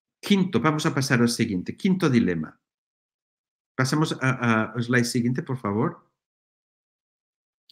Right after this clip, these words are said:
Que diferencia ten a lógica académica e a lógica da di-, difusión?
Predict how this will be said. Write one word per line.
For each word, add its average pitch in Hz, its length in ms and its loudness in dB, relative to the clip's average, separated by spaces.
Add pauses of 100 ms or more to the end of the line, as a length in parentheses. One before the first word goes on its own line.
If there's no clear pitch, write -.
(1080)
Que 233 160 10
diferencia 165 640 6 (120)
ten 214 500 2 (280)
a 127 120 8
lógica 147 720 8
académica 190 920 2 (460)
e 139 100 2
a 127 60 4
lógica 143 460 4
da 117 120 4
di-, 107 280 -6
difusión? - 460 -16